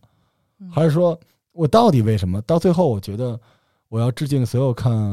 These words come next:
Speaker 2: 《灌篮高手》这个电影的人，就是这可能是你，如果你是三十多岁的人，这可能是你这三十多年来，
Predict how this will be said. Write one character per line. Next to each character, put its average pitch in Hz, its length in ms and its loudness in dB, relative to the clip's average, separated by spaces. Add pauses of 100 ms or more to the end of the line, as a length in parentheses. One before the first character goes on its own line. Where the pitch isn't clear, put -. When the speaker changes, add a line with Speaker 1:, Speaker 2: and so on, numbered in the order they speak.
Speaker 2:
《灌 110 160 -2
篮 110 80 -2
高 113 140 -2
手》 107 100 -2
这 98 80 -6
个 101 120 -6
电 120 220 -2
影 87 220 -8
的 92 140 -12
人， 76 260 -16 (800)
就 139 120 -4
是 131 220 -2
这 160 120 -2
可 - 220 -6
能 104 200 -4
是 139 140 -6
你， 107 160 -2
如 104 200 -6
果 147 120 0
你 113 100 -2
是 98 100 -6
三 139 180 -6
十 123 60 -6
多 107 120 -6
岁 101 160 -8
的 90 80 -12
人， 87 220 -20 (440)
这 147 100 -4
可 123 140 -4
能 107 160 -4
是 127 100 -6
你 113 120 -4
这 101 100 -10
三 127 180 -6
十 120 60 -4
多 120 120 -4
年 117 200 -2
来， 92 260 -12